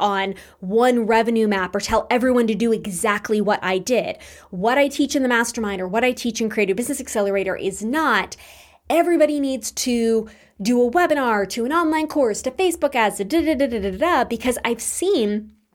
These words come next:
that it just is not that cookie cutter. If it was, everyone would do it. Everyone would be making plenty of revenue. Plenty of people would have made, you know, plug and play templates. You can do this exact same thing. Just plug in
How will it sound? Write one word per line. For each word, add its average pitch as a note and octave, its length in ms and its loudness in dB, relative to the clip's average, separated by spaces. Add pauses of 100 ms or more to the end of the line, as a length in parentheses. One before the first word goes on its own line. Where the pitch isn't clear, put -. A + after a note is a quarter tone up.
(440)
that D4 300 -2
it D#4 220 -2
just D#4+ 380 0
is B3 180 -2
not B3 280 0
that A3+ 220 -2
cookie D4 300 -2
cutter. G3 380 -2
If C4 140 0
it B3+ 100 0
was, D4 400 2 (160)
everyone D#4 380 2
would C#4 100 2
do F#3 160 0
it. G#3 180 -4 (300)
Everyone D#4 320 2
would D4 60 -2
be C4+ 100 0
making A#3 260 0
plenty G#3+ 240 -2
of G3+ 140 -2
revenue. F#3+ 480 -4 (420)
Plenty D#4 380 0
of E4 80 -2
people A3+ 340 2
would G#3 100 2
have G#3 120 0
made, G3+ 280 -2
you G3 80 -2
know, F#3+ 80 2
plug C4+ 360 0
and C#4+ 140 0
play B3+ 220 0
templates. F#3+ 460 -4
You A3+ 80 -6
can G#3+ 100 -4
do G#3 100 -4
this G#3+ 180 -8
exact C4+ 360 -2
same E4+ 220 2
thing. C4+ 400 0
Just F#3+ 240 -6
plug D#4+ 340 0
in C#4+ 360 0